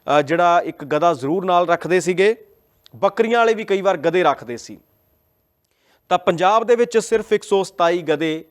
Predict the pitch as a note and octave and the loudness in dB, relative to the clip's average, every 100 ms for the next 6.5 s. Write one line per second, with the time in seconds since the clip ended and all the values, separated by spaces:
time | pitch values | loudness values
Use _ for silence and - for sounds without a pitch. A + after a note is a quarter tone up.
0 | - - D#3 D#3 B2 G#2+ F2+ - _ _ | -12 -2 0 0 -2 -10 -14 -20 _ _
1 | B2+ A#2 F#3 B3 A#3 A3+ A#3+ A#3 A#3 - | -10 -4 -2 0 -2 0 0 2 -2 -8
2 | _ _ B2+ C#3 E3 - G3 G3+ G3+ C#3 | _ _ -2 0 0 0 -2 0 0 0
3 | B2+ C#3 D#3 F3 C#3+ - E3+ F3 G3+ G3+ | 0 2 2 2 -2 -8 -6 -6 -6 0
4 | G3+ G3+ F#3+ F#3 G#3+ E3+ C#3+ D#3+ E3+ G#3 | 0 2 0 0 -2 0 0 0 2 0
5 | G#3 - G3+ E3+ F3 - E3 E3+ - D#3+ | 0 -6 -4 -2 -2 -6 -10 -10 -4 0
6 | D3+ C#3 C3+ - F#2+ | 2 2 -2 -4 -10